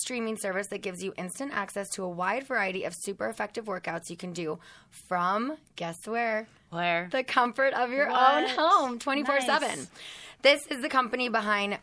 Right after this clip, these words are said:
Speaker 1: P ninety X, Insanity, twenty-one Day Fix, T twenty-five, Brazil Butt Lift,
Speaker 2: Mm.
Speaker 1: Pio, Hip Hop Abs, three-week yoga retreat, and many more.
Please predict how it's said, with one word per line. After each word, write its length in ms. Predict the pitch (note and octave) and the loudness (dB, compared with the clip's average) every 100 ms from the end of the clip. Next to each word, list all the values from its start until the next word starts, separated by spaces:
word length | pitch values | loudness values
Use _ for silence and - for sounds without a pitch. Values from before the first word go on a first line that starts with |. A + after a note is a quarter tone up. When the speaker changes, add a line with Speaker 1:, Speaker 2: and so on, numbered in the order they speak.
| - | -8
Speaker 1:
P 180 | - G3+ | -6 -2
ninety 300 | F#3+ A3 A3 | -2 0 0
X, 220 | F#3 - - - | -2 -4 -12 -8
Insanity, 760 | G3 F3+ F#3 F3 E3+ G3+ C#4 - | -6 -4 -4 -4 -4 -6 -10 -12
twenty-one 600 | - G#3 B3 D4+ B3 G#3 | -12 -4 -4 -2 -4 -2
Day 140 | G#3 | -4
Fix, 300 | G#3 D#3+ C#3+ - - - | -4 -6 -6 -10 -12 -16
T 180 | - A#3+ | -10 -8
twenty-five, 520 | A#3 C#4+ D4+ F#3 F#3 - - | -6 -6 -4 -4 -4 -8 -6
Brazil 480 | G3 F3 F3+ A3+ A#3 | -4 -2 -2 -4 -2
Butt 180 | - F#3 | -2 0
Lift, 280 | D3 G3 - - - | -2 -4 -6 -18 -18
Speaker 2:
Mm. 140 | E3 | -12
Speaker 1:
Pio, 580 | G#3+ G#3 C#4 G#3 D#3 D#3+ - | -4 2 2 4 0 -2 -6
Hip 240 | - C#4+ | -6 -2
Hop 180 | D4+ E4 | -2 -2
Abs, 280 | G3 F#3 F3+ - - - - | 0 0 0 -6 -12 -18 -8
three-week 720 | G#3+ A3 E4 C#4+ B3 B3+ - | -6 -2 -4 -4 -6 -8 -2
yoga 240 | G3+ G3+ | -2 0
retreat, 440 | A#3 A#3 G#3 G3+ G3+ | -2 -2 -2 -2 -2
and 460 | A3+ B3+ F#3+ F#3+ F#3 - _ - | -4 -2 -4 -6 -10 -16 _ -12
many 380 | G3+ G#3 G3+ F3+ | -6 -2 -2 -4
more. 320 | E3 E2+ - | -6 -10 -14